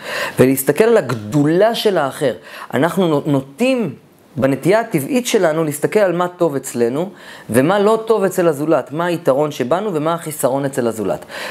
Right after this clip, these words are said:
וחוכמת הקבלה מלמדת אותנו להסתכל הפוך, מה הטוב בזולת ומה החיסרון שבנו. ועל ידי זה אנחנו מגיעים ל-, לדבר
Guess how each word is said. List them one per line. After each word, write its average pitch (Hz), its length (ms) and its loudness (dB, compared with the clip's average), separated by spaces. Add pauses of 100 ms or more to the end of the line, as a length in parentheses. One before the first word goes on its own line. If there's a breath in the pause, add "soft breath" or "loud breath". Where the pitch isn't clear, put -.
(120 loud breath)
וחוכמת 120 640 2
הקבלה 170 360 2
מלמדת 170 440 -2
אותנו 151 260 0
להסתכל 135 420 0
הפוך, - 420 -4 (320 loud breath)
מה 147 200 2
הטוב 135 420 0
בזולת 214 720 0
ומה 127 220 0
החיסרון 143 540 -2
שבנו. 117 440 -2 (440 loud breath)
ועל 127 320 2
ידי 165 460 2
זה 180 100 0
אנחנו 175 240 -2
מגיעים 165 380 0
ל-, 180 120 2 (380)
לדבר 131 640 2